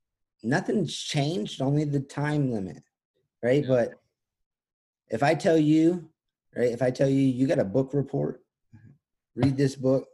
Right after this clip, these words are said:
Speaker 1: give me a ten-page book report, May twenty-first, right? And I don't wanna compare my wrestling to a book report, but
Speaker 2: <laughs>
Speaker 1: twenty-first, right?
Speaker 2: Yeah.
Speaker 1: And then I'm like, "Oh, you know what? I'm gonna give you until June twenty-first to do it."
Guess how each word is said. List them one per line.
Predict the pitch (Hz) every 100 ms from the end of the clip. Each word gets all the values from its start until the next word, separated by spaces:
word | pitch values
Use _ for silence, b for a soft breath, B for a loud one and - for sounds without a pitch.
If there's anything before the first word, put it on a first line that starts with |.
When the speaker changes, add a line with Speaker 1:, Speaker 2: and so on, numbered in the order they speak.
| _ -
Speaker 1:
give | 117
me | 123 113
a |
ten-page | - 131 131 131 120 -
book | 131 -
report, | 123 - 131 135 - _ _ _ _ -
May | 120 131
twenty-first, | 131 143 123 117 131 139 147 - _ _ _ _ _ _ _ _
right? | 107 113
And | 104 113
I |
don't | 143 135 120
wanna | 117 107 90
compare | - 104 110 107
my | 101
wrestling | 101 101 101 - 92
to | 98
a | 87
book | 104 110
report, | 95 - 92 92
but | 92 165 - 302 185
Speaker 2:
<laughs> | 131 226
Speaker 1:
twenty-first, | 175 127 123 131 139 160 - _ _ _ _ -
right? | 120
Speaker 2:
Yeah. | 120
Speaker 1:
And | 123
then | 117
I'm | 123 131
like, | 127 139
"Oh, | 165 156 - B B _ _
you | -
know | 147
what? | 170 175 175
I'm |
gonna | 214 196
give | 139 147 139
you | 143
until | 127 - 117
June | 87 113 117
twenty-first | 110 98 92 95 92
to | 92
do | 92
it." | 87